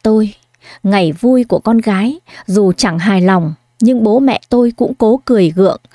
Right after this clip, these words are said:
để giữ mặt mũi cho con và gia đình chồng. Vì sợ tôi khổ, bố mẹ cho tôi hơn hai mươi cây vàng và mấy trăm triệu tiền mặt. Ngoài ra, mẹ còn giấu riêng cho tôi sổ đỏ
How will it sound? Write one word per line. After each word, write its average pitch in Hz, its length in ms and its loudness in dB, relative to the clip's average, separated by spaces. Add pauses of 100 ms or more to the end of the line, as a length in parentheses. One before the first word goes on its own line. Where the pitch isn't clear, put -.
(120)
để 180 240 0
giữ 175 260 -2
mặt 262 260 2
mũi 196 360 0
cho 254 120 -2
con 233 300 0
và 170 160 -2
gia 220 180 0
đình 170 240 0
chồng. 170 320 -2 (680)
Vì 196 140 0
sợ - 340 -4
tôi 254 120 0
khổ, 170 400 -2 (340)
bố 202 140 2
mẹ 262 320 -2
cho 240 160 -2
tôi 233 260 2
hơn 254 240 0
hai 240 240 0
mươi 233 120 2
cây 240 160 0
vàng 175 360 0 (300)
và 180 200 0
mấy 190 260 2
trăm 247 220 0
triệu - 320 -2
tiền 170 200 0
mặt. 160 180 -2 (560)
Ngoài 175 280 2
ra, 214 420 -2 (220)
mẹ 190 180 0
còn 185 220 0
giấu 190 280 0
riêng 254 300 0
cho 240 100 -2
tôi 233 380 0
sổ 190 280 0
đỏ 165 380 0